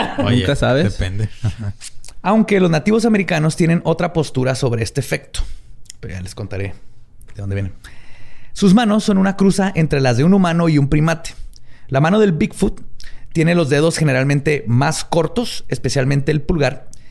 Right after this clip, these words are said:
Speaker 3: y este último se lleva más lejos hacia la muñeca, en comparación a la posición de un hombre,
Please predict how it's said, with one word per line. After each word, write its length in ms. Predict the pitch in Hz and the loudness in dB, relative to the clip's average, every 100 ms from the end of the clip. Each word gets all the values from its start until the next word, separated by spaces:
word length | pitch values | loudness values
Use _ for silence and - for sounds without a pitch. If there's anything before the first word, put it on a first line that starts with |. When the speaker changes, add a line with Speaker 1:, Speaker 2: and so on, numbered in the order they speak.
| - - | -14 0
Speaker 3:
y 80 | 175 | 2
este 200 | 180 208 | 4 4
último 340 | 185 202 196 | 4 4 4
se 160 | 180 147 | 4 2
lleva 540 | 147 170 175 - - - | 4 2 0 -6 -12 0
más 320 | 147 165 135 | 2 2 2
lejos 380 | 165 156 170 160 | 2 2 0 0
hacia 240 | 143 160 | 0 2
la 120 | 147 | 2
muñeca, 520 | 135 143 156 156 - - - - - - - | 4 4 4 0 -8 -10 -20 -20 -18 -18 -6
en 140 | 143 | -2
comparación 500 | 139 139 131 123 143 | 0 2 2 2 2
a 40 | 143 | 0
la 200 | 143 - | 0 0
posición 420 | 139 127 139 131 | 0 2 2 2
de 60 | 160 | 4
un 100 | 180 | 4
hombre, 440 | 165 147 165 - | 4 0 -2 -4